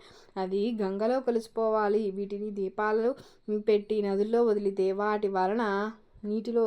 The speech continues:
జ-, జలచరాలకు కూడా హాని అనేది కలుగుతుంది కదా. అందుకు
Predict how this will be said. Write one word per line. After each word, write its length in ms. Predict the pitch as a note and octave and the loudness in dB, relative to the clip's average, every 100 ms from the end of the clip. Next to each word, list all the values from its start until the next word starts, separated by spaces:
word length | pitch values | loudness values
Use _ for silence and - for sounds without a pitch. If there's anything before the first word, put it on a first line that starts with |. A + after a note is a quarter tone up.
| G#3+ | 2
జ-, 220 | G#3 - | 0 -4
జలచరాలకు 800 | G3+ F#3+ G3 G3+ G3+ G3+ A#3 A#3 | -2 -2 0 0 2 2 0 -2
కూడా 320 | A3+ G#3 G3+ C#4 - - - - | -4 -2 0 -2 -6 -20 -20 -6
హాని 280 | G#3+ G#3+ A3 | -2 -2 -2
అనేది 260 | G#3 A3 | -2 -2
కలుగుతుంది 520 | A#3+ G#3 G3+ G#3 G3+ | 0 0 0 -2 -6
కదా. 220 | G3 G3+ A3 - - - - | -4 -6 -8 -12 -20 -18 -8
అందుకు 360 | F#3 F3+ - | -6 -6 -10